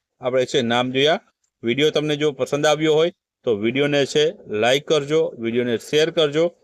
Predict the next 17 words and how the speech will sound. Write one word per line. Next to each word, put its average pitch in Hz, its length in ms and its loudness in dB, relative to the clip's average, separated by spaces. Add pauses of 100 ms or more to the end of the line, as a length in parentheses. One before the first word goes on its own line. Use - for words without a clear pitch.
(120)
અને 123 240 -4
ચેનલમાં 135 540 0
નવા 131 280 2
હો 131 200 2
અને 123 320 -6
ચેનલને 131 400 -2
સબસ્ક્રાઇબ 160 680 -2
ન 143 160 0
કરી 123 200 0
હો 147 180 2 (380)
તો 139 100 0
જરૂરથી 139 400 0
સબસ્ક્રાઇબ 151 480 -2
કરી 147 140 0
દેજો. 151 260 0
આપણી 135 520 -4
ચેનલમાં 143 500 0